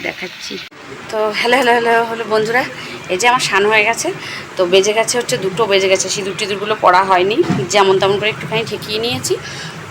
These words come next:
তো দেবো হচ্ছে খেতে সবাইকে, তো খাওয়ার জন্য তো একদম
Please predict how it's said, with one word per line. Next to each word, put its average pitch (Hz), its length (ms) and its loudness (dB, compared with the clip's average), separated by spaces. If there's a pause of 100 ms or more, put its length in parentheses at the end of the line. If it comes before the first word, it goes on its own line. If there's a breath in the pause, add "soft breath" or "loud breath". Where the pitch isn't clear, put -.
তো 180 80 4 (240)
দেবো 185 220 4
হচ্ছে 226 200 -8 (400)
খেতে 202 280 -2 (140)
সবাইকে, 180 380 -2 (520 loud breath)
তো 190 60 -2 (100)
খাওয়ার 180 340 2
জন্য 214 180 0
তো 226 60 2
একদম 220 220 0